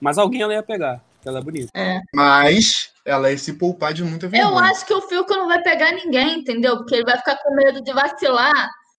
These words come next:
Speaker 2: com essa, com a pessoa que ele pegar, de ser cancelado, que ele tá com medo de ser cancelado, um negócio, desculpa por ser homem, que tá foda,
Speaker 1: Tá todo
Speaker 2: entendeu?
Speaker 1: mundo com muito medo, isso que tá deixando meio chato.
Speaker 2: Mas ele tá
Speaker 3: É,
Speaker 2: até bit-,
Speaker 3: então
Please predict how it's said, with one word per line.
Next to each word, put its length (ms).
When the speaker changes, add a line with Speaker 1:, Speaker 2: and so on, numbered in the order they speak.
Speaker 2:
com 180
essa, 420
com 80
a 80
pessoa 400
que 100
ele 140
pegar, 580
de 100
ser 160
cancelado, 680
que 80
ele 80
tá 160
com 180
medo 320
de 100
ser 100
cancelado, 840
um 160
negócio, 580
desculpa 240
por 120
ser 180
homem, 440
que 180
tá 140
foda, 560
Speaker 1:
Tá 60
todo 140
Speaker 2:
entendeu? 220
Speaker 1:
mundo 140
com 100
muito 220
medo, 280
isso 160
que 60
tá 100
deixando 360
meio 280
chato. 340
Speaker 2:
Mas 240
ele 160
tá 80
Speaker 3:
É, 100
Speaker 2:
até 120
bit-, 120
Speaker 3:
então 260